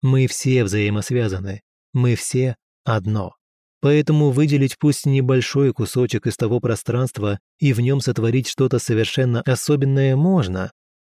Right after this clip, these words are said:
но это сопряжено с очень большими трудностями и с мощными тормозящими моментами от остального мира,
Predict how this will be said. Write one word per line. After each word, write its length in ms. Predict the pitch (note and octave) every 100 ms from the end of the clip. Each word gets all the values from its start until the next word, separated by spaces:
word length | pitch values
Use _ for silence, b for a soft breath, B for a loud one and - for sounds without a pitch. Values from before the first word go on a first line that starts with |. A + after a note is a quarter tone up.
| _
но 200 | A#2+ G#2
это 160 | E3 F#3
сопряжено 560 | - E3 D#3 D#3+ D#3 D3+
с 100 | E3
очень 300 | - E3+ D3+
большими 500 | D3+ C#3+ D#3+ D3+ A2
трудностями 760 | A2+ D3 B2+ - A#2 G#2+ G#2 - -
и 120 | D3
с 120 | C3+
мощными 560 | B2 A#2 B2+ - A#2 A2
тормозящими 760 | B2+ B2+ B2+ B2 C3 - A2 G2
моментами 640 | G2 G#2+ C3 A#2 G#2+ A2
от 180 | C3 -
остального 560 | B2 - B2+ C#3 A2+ F#2
мира, 380 | A2 F#2+ A2+